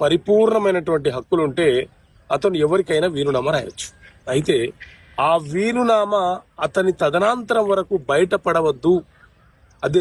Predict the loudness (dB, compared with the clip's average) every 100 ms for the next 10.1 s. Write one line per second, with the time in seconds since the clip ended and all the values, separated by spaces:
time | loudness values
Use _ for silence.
0 | 0 -2 -2 0 0 0 0 0 0 -2
1 | -4 -4 -6 -2 0 0 0 -2 0 -2
2 | -4 -2 0 0 2 0 0 -8 _ -20
3 | _ -4 -2 0 2 2 0 -6 -4 -2
4 | -2 -2 -2 0 0 2 2 0 -6 -4
5 | -2 0 0 0 -4 -4 -6 -6 -8 -8
6 | -2 -2 0 -2 -4 -6 -8 -6 -8 -10
7 | -8 -8 -8 -4 -4 -2 -4 -6 -10 -18
8 | -20 _ -20 -20 -20 -20 -20 -20 -16 -6
9 | -4 -2 -2 -2 -2 0 -2 -4 -4 -4
10 | -6